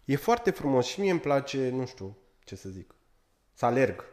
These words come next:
sau să joc tenis, dar nu o să fiu niciodată la nivelul ăla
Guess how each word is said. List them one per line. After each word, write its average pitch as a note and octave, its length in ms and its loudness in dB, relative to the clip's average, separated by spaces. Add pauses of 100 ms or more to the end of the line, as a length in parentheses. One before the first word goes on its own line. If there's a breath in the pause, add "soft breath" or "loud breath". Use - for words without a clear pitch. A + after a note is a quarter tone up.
(960)
sau A2+ 240 0
să A2+ 480 2
joc C3+ 220 0
tenis, A2 440 2 (100)
dar B2 180 0
nu D3+ 100 2
o F#3+ 40 0
să F#3 140 -6
fiu F#3+ 140 0
niciodată G3 440 0
la D3 120 6
nivelul B2+ 420 2
ăla A2+ 220 6